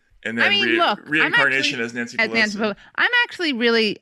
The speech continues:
Speaker 2: I stand by what I'm saying. The guy survived how many attacks, attempts at his life?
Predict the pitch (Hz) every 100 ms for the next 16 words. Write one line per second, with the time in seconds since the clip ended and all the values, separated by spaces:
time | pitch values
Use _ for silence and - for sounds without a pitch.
0 | - 226 - 262 233 190 180 165 160 165
1 | 170 147 143 165 190 247 277 294 226 220
2 | 208 220 214 226 214 214 180 _ _ -
3 | 190 - 185 185 - - - - - 185
4 | 208 190 175 175 170 175 190 -